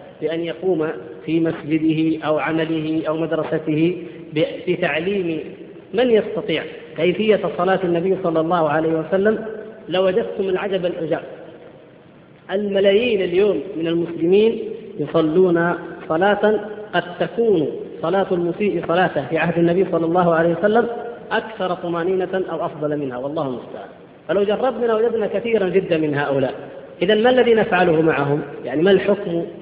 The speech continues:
في شأن هؤلاء؟ نقول: "نعلمهم الطمأنينة في الأركان كلها، وتجب عليهم هذه الطمأنينة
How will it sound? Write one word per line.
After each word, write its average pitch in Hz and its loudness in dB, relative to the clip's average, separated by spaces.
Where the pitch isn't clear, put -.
في 151 -4
شأن 151 -4
هؤلاء؟ 143 -2
نقول: 185 0
"نعلمهم 175 2
الطمأنينة 156 -4
في 156 0
الأركان 151 0
كلها، 160 2
وتجب 180 2
عليهم 165 4
هذه 170 2
الطمأنينة 165 -2